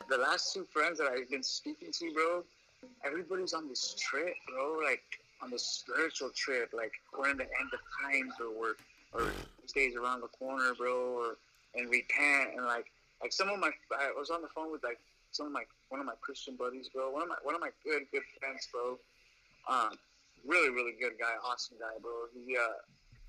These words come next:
he, he, I met him here at the college, bro, and, uh, he ended up, like, you know, he was, like, you know, like, into, you know, the word of God and stuff, and, um, you know, I started, like, I had conversations with him before he left,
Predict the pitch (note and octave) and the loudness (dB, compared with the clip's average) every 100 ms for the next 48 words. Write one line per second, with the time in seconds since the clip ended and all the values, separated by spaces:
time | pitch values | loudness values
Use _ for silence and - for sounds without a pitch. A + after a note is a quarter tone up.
0 | - A2 C#3+ F#3+ E3+ F3+ - C3+ D#3+ E3+ | -16 -8 -4 -4 -4 -8 -4 -2 0 0
1 | E3 E3 - - D#3 E3 C3+ - C3+ D3 | 0 -2 -2 -2 0 0 -4 -4 -2 0
2 | C#3+ B2 A#2 A2+ - - _ _ _ _ | -2 -2 -4 -4 -6 -14 _ _ _ _
3 | _ - _ C#3 D#3 D3+ D3 C3 B2 A2 | _ -20 _ -2 0 2 2 2 0 -4
4 | _ _ _ C3+ D3 D#3 E3+ D#3+ - - | _ _ _ -6 -4 -4 -4 -4 -8 -10
5 | - _ - C3 - _ _ _ _ _ | -20 _ -8 -6 -6 _ _ _ _ _
6 | _ C#4+ C4 A#2+ A#2 - C4+ - C3+ A#2+ | _ -2 -2 -2 -8 -10 -12 -8 -6 -6
7 | A2+ A#2 - - B2 A#2+ A2+ A#2+ B2 B2 | -6 -8 -12 -10 -6 -4 -2 0 2 2
8 | A#2+ A2 - - B2 B2 A#2 A#2 - A#2+ | 2 -2 -8 -4 2 2 2 -2 -2 2
9 | A#2+ A#2+ - - - B2+ A#2+ A#2+ A#2 A2 | 2 0 -10 -18 -8 -4 -2 2 2 2
10 | G#2+ _ _ _ _ _ _ _ _ _ | -4 _ _ _ _ _ _ _ _ _
11 | _ _ _ - C#3+ C#3 C3+ D#3 C3+ B2 | _ _ _ 0 6 6 6 2 2 2
12 | B2+ - - - C3 C3+ C#3+ - D3 A#2+ | 0 -2 -16 -2 2 4 4 2 -4 -4
13 | - B2+ - C3 B2+ B2+ B2 B2 B2 B2 | -6 -6 -8 -6 -4 -4 -6 -10 -6 -6
14 | A2+ A#2 B2+ | -4 -2 0